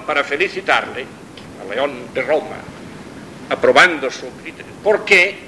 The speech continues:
con el prejuicio que tiene contra mí, a quien condenó Celestino en el concilio de Éfeso, si yo le apruebo, se apartará del buen camino que va emprendiendo".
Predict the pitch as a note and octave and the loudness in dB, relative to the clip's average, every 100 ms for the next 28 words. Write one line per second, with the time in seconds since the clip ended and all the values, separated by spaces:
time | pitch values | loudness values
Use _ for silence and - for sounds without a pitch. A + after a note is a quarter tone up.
0 | - F3+ E3+ E3+ - F#3+ - A#3+ B3+ - | 0 2 2 2 4 2 4 -2 -2 -2
1 | E3+ F3+ F3 A3 F#3 B2+ C#3+ C3+ - D3+ | -2 -2 0 2 2 0 -4 -6 -2 0
2 | A3+ D#3+ - - - - - - - C3 | 2 0 -4 -14 -18 -18 -18 -18 -8 -6
3 | - C#3+ C3+ - C#3+ C3 C3+ D3 G3 - | 0 0 0 0 0 2 4 8 6 6
4 | F3+ E3+ - G#3+ F3+ C3 A#2+ A#2 B2+ B2 | 2 2 2 2 2 2 -2 -4 -6 -4
5 | D#3+ E3+ F3 D3+ B2+ C3 D3 - - - | 2 6 6 4 -2 -4 -8 -12 -18 -4
6 | - - G3 C4 G#3 G3 G3+ A3+ A3+ C#3 | 0 4 8 8 8 6 4 6 4 4
7 | C#3 F3 - - - F3+ F#3+ F#3 F#3+ G3+ | -6 -8 -14 -8 2 4 4 2 6 8
8 | A3+ G#3+ G#3+ A#3 A#3 A3 B3 A3 E3+ F3 | 8 6 2 2 2 2 2 2 -2 -4
9 | G3 D#3 C#3+ D3+ D3 - D3 C3+ C3+ A2 | -4 0 4 4 0 -8 -8 0 -2 -2
10 | - | -10